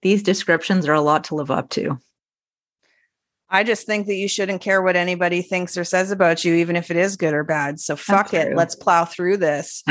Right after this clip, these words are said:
Speaker 2: You can let me down and not be a, a beautiful golden halo of everything.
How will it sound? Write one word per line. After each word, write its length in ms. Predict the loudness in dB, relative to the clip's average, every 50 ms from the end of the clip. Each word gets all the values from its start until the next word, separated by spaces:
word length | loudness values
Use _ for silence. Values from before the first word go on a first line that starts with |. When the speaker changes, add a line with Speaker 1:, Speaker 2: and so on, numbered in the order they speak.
| 0 2 2
Speaker 2:
You 80 | 2 2
can 220 | 2 2 2 4
let 180 | 4 4 4 4
me 160 | 2 2 4
down 280 | 4 4 4 4 4 4
and 140 | 4 4 4
not 240 | 4 4 4 2 2
be 160 | 2 2 2
a, 180 | 2 0 -4 -6 -6
a 80 | -6
beautiful 420 | -4 -2 -2 -2 -2 -2 -2 -2 0
golden 440 | 0 0 0 0 0 -2 -4 -4
halo 480 | -6 -8 -6 -6 -2 0 0 2 2 2
of 120 | 0 0
everything. 800 | 0 -2 -2 -2 -6 -10 -10 -10 -6 -4 -4 -2 -2 -4 -6 -10